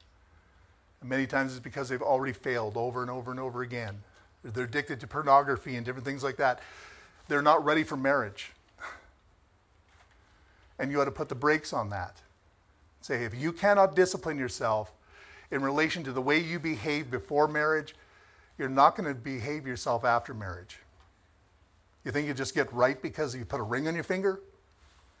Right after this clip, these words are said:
No, you're just gonna make another person's life miserable. Because appetites are out of control. Amen? So, and the third one is good appetites need to be fed.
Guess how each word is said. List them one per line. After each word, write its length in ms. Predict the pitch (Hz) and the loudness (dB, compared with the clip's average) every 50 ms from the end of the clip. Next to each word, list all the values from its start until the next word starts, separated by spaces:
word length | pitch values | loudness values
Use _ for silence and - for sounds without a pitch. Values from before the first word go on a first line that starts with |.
| _ _ _ _ _ _ _ _ _ _ _ - - - - - _ _ _ _ - - - | _ _ _ _ _ _ _ _ _ _ _ -20 -20 -20 -20 -20 _ _ _ _ -18 -8 -4
No, 80 | 143 147 | -2 0
you're 140 | 143 139 | 0 0
just 140 | 139 135 - | 0 -2 -4
gonna 140 | 175 147 139 | -4 -4 -2
make 140 | 147 143 127 | -2 -2 -2
another 280 | 139 131 131 135 139 | -2 0 -2 -2 -2
person's 380 | - - 156 143 110 - 151 123 | -4 -8 -10 -10 -10 -10 -8 -4
life 200 | 139 131 127 - | -4 -4 -4 -4
miserable. 540 | 147 139 135 131 127 123 101 98 98 95 - - _ _ _ _ _ _ _ _ _ _ _ _ _ _ - - - _ _ _ _ _ _ _ _ _ _ _ _ _ _ _ _ _ _ _ _ _ - - - - - - _ - | -4 -6 -6 -4 -6 -6 -8 -10 -12 -14 -16 -20 _ _ _ _ _ _ _ _ _ _ _ _ _ _ -20 -20 -20 _ _ _ _ _ _ _ _ _ _ _ _ _ _ _ _ _ _ _ _ _ -20 -18 -18 -18 -18 -20 _ -20
Because 260 | - - 135 123 135 | -10 -6 -4 4 8
appetites 520 | 143 135 - - 147 - - 139 120 - | 10 10 10 10 6 -2 -4 -4 -4 -2
are 100 | 143 127 | -2 -2
out 60 | 123 | -4
of 80 | 120 104 | -4 -6
control. 420 | - 120 110 - 117 98 - - - - _ _ _ _ _ _ _ _ _ _ _ - | -10 -12 -10 -10 -10 -10 -10 -12 -16 -20 _ _ _ _ _ _ _ _ _ _ _ -10
Amen? 360 | 127 123 123 123 131 156 165 - _ _ _ _ _ _ _ _ _ - _ _ _ _ _ - - - _ | -6 -4 -2 -2 -2 -4 -8 -12 _ _ _ _ _ _ _ _ _ -20 _ _ _ _ _ -20 -20 -18 _
So, 420 | - - 170 151 139 135 135 135 - - - - - - - - - - - - - _ _ _ _ _ _ _ _ _ - | 0 6 8 8 8 8 6 2 -4 -16 -20 -20 -20 -20 -20 -20 -20 -20 -20 -20 -20 _ _ _ _ _ _ _ _ _ -6
and 120 | 156 147 | -2 -2
the 40 | 139 | 2
third 280 | - - 202 220 233 208 | 8 12 12 12 12 12
one 160 | 196 180 160 | 12 10 10
is 140 | 156 151 147 | 8 2 2
good 260 | 135 143 202 247 262 | 10 12 12 12 12
appetites 540 | 208 175 160 - 165 123 165 160 156 156 - | 12 12 12 12 8 2 2 2 2 2 0
need 180 | 165 160 151 | -2 0 0
to 80 | 135 147 | 0 0
be 140 | 139 160 156 | 0 -2 -2
fed. 480 | - - 220 208 190 143 110 98 90 | 2 8 10 12 12 10 8 2 -6